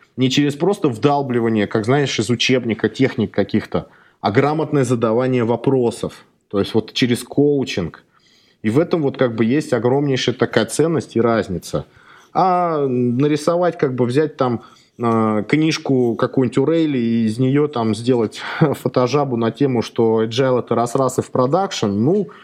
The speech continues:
кто-то так считает, что agile — это вот такая вещь, но это его сугубо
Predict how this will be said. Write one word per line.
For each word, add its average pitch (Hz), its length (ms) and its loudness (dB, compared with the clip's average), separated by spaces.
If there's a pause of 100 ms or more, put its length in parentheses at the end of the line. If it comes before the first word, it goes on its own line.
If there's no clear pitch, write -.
(340)
кто-то 175 360 0
так 165 240 -2
считает, 143 400 0
что 127 240 0
agile — 123 360 2
это 127 140 -2
вот 120 220 -2
такая 113 400 0
вещь, 135 480 -2 (100)
но 110 140 0
это 147 160 0
его 147 280 0
сугубо 127 440 0